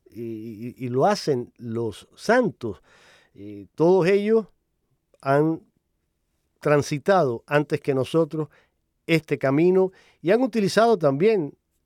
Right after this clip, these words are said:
estos medios de los cuales vamos a hablar. Y vamos a apoyarnos incluso en, en, hasta en, en mensajes, en consejos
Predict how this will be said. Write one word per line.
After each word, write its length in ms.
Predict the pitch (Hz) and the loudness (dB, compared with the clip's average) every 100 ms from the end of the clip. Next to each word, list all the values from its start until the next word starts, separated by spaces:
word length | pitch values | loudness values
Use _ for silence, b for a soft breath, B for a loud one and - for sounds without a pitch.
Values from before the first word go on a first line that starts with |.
| _ | _
estos 560 | - 165 _ 170 151 123 - | -4 -4 _ -2 -2 -2 -4
medios 500 | 139 165 156 151 139 | 2 2 2 -2 -2
de 100 | 117 | -4
los 120 | 107 | -6
cuales 400 | - 139 139 135 | -2 0 0 -4
vamos 440 | 117 127 127 139 131 _ _ | -4 -2 0 0 -4 _ _
a 260 | 120 110 | -8 -6
hablar. 300 | 107 127 156 | -2 2 2
Y 100 | 127 | 0
vamos 280 | 117 220 269 | -2 0 0
a 40 | 214 | -2
apoyarnos 420 | 139 135 233 151 | -2 0 0 -2
incluso 320 | 139 208 214 | -4 -2 -2
en, 160 | 135 107 | -4 -8
en, 180 | 110 104 b b b b b b | -14 -14 b b b b b b
hasta 460 | 127 - 127 123 | -8 -4 -4 -2
en, 220 | 117 117 - | -2 -6 -8
en 440 | 123 113 113 104 104 - | -8 -6 -8 -10 -14 -10
mensajes, 840 | 117 110 - 165 160 147 156 143 | -8 -6 0 2 2 0 -6 -8
en 180 | 113 110 | -8 -10
consejos 1040 | - 107 95 170 170 - 135 135 135 - | -10 -12 -4 0 0 0 -2 -2 -2 -8